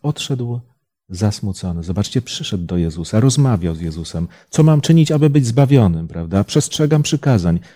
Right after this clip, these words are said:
To był człowiek zaangażowany religijnie, ale, e, pytanie: Bóg czy mamona?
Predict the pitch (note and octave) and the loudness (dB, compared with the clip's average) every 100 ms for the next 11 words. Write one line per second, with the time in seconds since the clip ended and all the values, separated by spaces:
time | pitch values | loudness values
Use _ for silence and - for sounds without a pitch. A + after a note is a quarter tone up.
0 | _ C3+ D#3 E3+ F3 D#3+ F#3 F3+ F3+ F3 | _ 0 0 2 0 2 4 4 4 4
1 | F#3 F#3 F3+ F3+ D#3+ B2 F#2+ F2 - C#3+ | 4 6 4 4 4 6 6 2 2 2
2 | D#3+ D#3+ - _ _ _ _ _ - D3 | 2 2 -6 _ _ _ _ _ -20 -12
3 | B2 A2+ A#2 A#2+ F#2+ F2 F2 _ _ _ | -10 -4 2 4 4 2 -2 _ _ _
4 | _ _ _ G2+ E3 - E3+ D3 B2 F2 | _ _ _ 2 2 4 6 6 6 4
5 | B1+ | 0